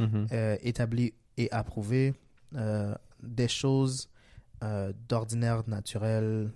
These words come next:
Speaker 2: typique, normal. Yeah.
Speaker 1: Exact. Donc, orthodoxe, c'est normal, puis non orthodoxe, c'est non normal.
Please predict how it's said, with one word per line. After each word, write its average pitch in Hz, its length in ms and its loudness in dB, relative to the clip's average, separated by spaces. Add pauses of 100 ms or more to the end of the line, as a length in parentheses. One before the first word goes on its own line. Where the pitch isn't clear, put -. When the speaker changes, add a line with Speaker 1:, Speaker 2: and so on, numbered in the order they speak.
Speaker 2:
typique, 98 600 -2
normal. 92 400 -6 (600)
Yeah. 50 100 -4 (420)
Speaker 1:
Exact. 92 380 -2
Donc, 101 140 0
orthodoxe, 117 500 2
c'est - 100 -2
normal, 98 400 -2
puis - 140 -12
non 98 180 -2
orthodoxe, 98 460 2
c'est 87 160 -4
non 90 220 -2
normal. 85 380 -6